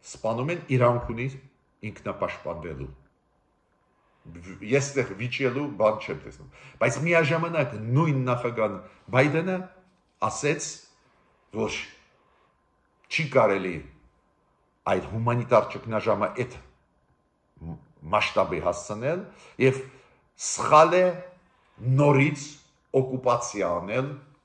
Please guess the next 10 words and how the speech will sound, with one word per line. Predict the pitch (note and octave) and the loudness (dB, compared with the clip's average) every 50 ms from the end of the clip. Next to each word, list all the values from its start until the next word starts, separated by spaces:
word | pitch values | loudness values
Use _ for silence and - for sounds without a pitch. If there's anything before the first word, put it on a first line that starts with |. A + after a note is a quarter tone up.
| _ _ _ _ _ _ _ _ _ _ _ _ _ | _ _ _ _ _ _ _ _ _ _ _ _ _
Գազայի։ | F2 F2+ F2 D2+ - D2+ C#2+ B1 B1+ - - - _ _ _ _ _ _ _ _ _ _ _ _ _ _ _ _ _ _ _ - - - - _ _ _ - G#2 | -10 -8 -8 -8 -8 -10 -12 -14 -14 -16 -18 -20 _ _ _ _ _ _ _ _ _ _ _ _ _ _ _ _ _ _ _ -20 -20 -20 -20 _ _ _ -20 -12
Դու | F#2+ - C#3+ D#3 D3 B2+ - | 0 2 4 4 4 4 0
փաստորեն | - - A2 G#2 - - - B2 A#2+ C3+ C3 G#2 F#2+ F#2+ - - | 0 -2 -2 -2 0 -2 -4 0 0 2 0 0 -2 -8 -14 -6
հավասարակշռված | - G#2+ A2 A#2+ A#2+ - - A#2 A#2+ A#2 - A#2+ A#2 - C3+ B2 A2+ B2 B2 A#2+ - - | -4 2 2 2 2 2 0 0 -2 -2 -4 -6 -6 -6 -6 -4 0 0 0 0 0 -4
դիրքորոշում | A2+ A2 - - - G#2+ G2+ G2+ G2 - A#2 A#2 A#2+ | -8 -10 -10 -6 -4 -2 -2 -2 -2 -4 -8 -8 -6
ունես | C3 C#3 D3 E3+ F3 - - - - - _ - | -6 -6 -6 -6 -8 -8 -14 -20 -20 -20 _ -8
շատ | - - B2 A#2+ - G#2 G2+ A#2 B2 B2+ | 0 2 2 2 2 0 0 2 4 4
մոտ | C#3 C#3+ D3+ D3 B2 - - - - - - _ _ _ | 8 8 8 8 8 4 0 -6 -14 -18 -20 _ _ _
դեմոկրատական | _ - - A2 A2 G#2 - A2 G#2+ G#2+ - B2+ C3+ C#3 C3+ C3+ C3+ - D3 D3+ D#3 E3 D#3 | _ -10 -6 -6 -6 -4 -2 -2 -2 -2 -2 -2 -2 -2 -4 -6 -4 -4 -4 -4 -4 -4 -4
աշխարհի | D#3 D#3+ - - - D#3+ D#3+ E3 F#3 F#3+ | -4 -4 -4 -4 -4 -4 -4 -4 -4 -6